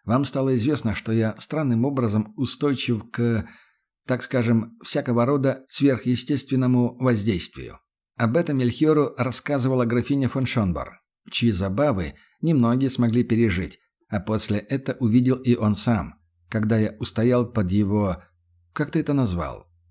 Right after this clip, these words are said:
удар, под его ударом. Итак, выпускник. В активе всего два расследования, но оба серьёзные,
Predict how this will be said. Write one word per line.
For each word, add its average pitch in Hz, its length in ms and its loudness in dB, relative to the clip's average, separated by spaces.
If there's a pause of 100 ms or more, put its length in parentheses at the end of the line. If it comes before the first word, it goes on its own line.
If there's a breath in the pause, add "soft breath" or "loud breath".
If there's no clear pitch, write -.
(120)
удар, 107 480 0 (320)
под 123 140 2
его 131 200 4
ударом. 98 500 -2 (440 soft breath)
Итак, 104 400 0 (180)
выпускник. 113 680 -2 (300)
В 101 80 -2
активе 107 600 0 (100)
всего 123 260 0
два 131 180 2
расследования, 85 840 -2
но 113 160 4
оба 120 300 -2
серьёзные, 107 680 -2